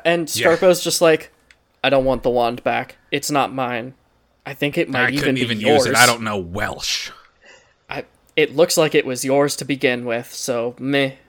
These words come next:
Speaker 1: I guess, whatever. If you want me to treat your uncle, though, I'm happy to treat your uncle. Just, you know, let me out.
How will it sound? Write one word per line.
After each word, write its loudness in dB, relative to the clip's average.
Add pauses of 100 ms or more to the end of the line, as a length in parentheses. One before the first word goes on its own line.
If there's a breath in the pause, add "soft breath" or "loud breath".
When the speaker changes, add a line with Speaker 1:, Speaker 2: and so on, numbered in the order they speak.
(140)
Speaker 1:
I -6
guess, -8
whatever. -2 (400 loud breath)
If -6
you 0
want 2
me 0
to 0
treat -4
your 0
uncle, 0
though, 0
I'm -6
happy 0
to -8
treat -6
your -4
uncle. -4
Just, -10
you -2
know, 0
let -4
me -4
out. -2